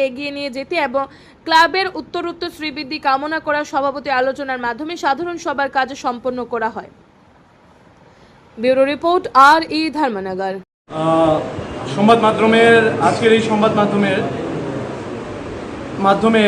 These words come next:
Speaker 2: যারা এই রাজ্যের সর্বস্তরের জনগণকে আমি চামটিলা নবরূপ ক্লাবের পক্ষ থেকে আন্তরিক, আহ, অভিনন্দন ও শ্রদ্ধা জ্ঞাপন করছি।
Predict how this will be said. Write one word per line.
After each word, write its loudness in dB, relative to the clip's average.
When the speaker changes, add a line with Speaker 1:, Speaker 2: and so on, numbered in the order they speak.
Speaker 2:
যারা 8
এই 6
রাজ্যের 4
সর্বস্তরের 6
জনগণকে 6
আমি 6
চামটিলা 4
নবরূপ 4
ক্লাবের 4
পক্ষ -2
থেকে 2
আন্তরিক, 4
আহ, 6
অভিনন্দন 8
ও 0
শ্রদ্ধা 4
জ্ঞাপন 4
করছি। 0